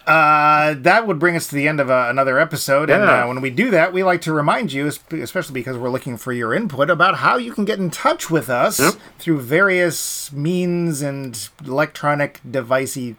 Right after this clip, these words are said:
Speaker 1: thingies like email. You can email us at us at maxmikemovies dot com,
Speaker 2: Yep.
Speaker 1: which implies that we have a website. Max, did you know we have a website?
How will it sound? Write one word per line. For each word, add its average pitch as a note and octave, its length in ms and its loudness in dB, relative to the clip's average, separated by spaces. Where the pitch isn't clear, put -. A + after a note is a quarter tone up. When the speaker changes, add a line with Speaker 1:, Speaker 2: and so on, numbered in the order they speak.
Speaker 1:
thingies A#2+ 540 -8
like A#2 320 -4
email. G#3 500 2
You A4+ 140 -4
can - 200 -10
email E3 380 2
us D3+ 220 -2
at A#2+ 260 -2
us F#3+ 380 2
at A2+ 140 -14
maxmikemovies C3 760 -4
dot G#2 260 -6
com, D#3 320 2
Speaker 2:
Yep. F#3 160 4
Speaker 1:
which D#3 220 -4
implies C#3+ 400 0
that D3+ 100 -6
we C#3 100 -4
have C3+ 140 0
a C3 60 2
website. C#3 520 -2
Max, F#3+ 260 -2
did D#3+ 140 -4
you A3 100 -6
know D#3+ 400 -2
we E3 400 -6
have B2+ 140 -6
a A2 40 -10
website? F3+ 400 -10